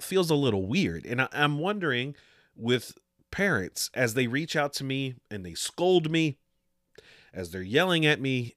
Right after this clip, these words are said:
as they are using really aggressive language in their emails when discussing their student, I'm thinking that some of them have just lost their social skills.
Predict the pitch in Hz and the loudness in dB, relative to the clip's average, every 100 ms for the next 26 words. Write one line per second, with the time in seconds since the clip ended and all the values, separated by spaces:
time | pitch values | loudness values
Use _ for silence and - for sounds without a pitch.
0 | - 104 90 107 95 95 117 110 104 92 | 0 0 2 0 0 -4 -4 -4 -4 -6
1 | 87 95 165 196 151 139 123 101 135 170 | -10 -4 0 2 2 2 2 2 2 2
2 | 156 147 - 107 92 92 156 170 160 156 | 2 -2 -4 -8 -6 -6 -2 2 4 2
3 | 147 - _ _ _ _ 95 95 92 - | 0 -6 _ _ _ _ -8 -6 -4 0
4 | 165 - 123 98 - - 180 156 143 - | 0 0 -4 -6 -6 -6 -4 -4 -8 -14
5 | _ _ _ _ _ - 139 131 226 254 | _ _ _ _ _ -4 -4 -2 -4 -2
6 | 196 147 123 - - - 240 233 139 92 | -2 0 0 -2 -2 -2 -2 0 0 -2
7 | 92 95 120 110 - 170 170 - 87 82 | -6 -2 -4 -2 0 0 0 -4 -4 -4
8 | 90 - - 170 220 190 110 - - - | -6 -6 -4 0 0 0 -2 -6 -8 -16
9 | - | -20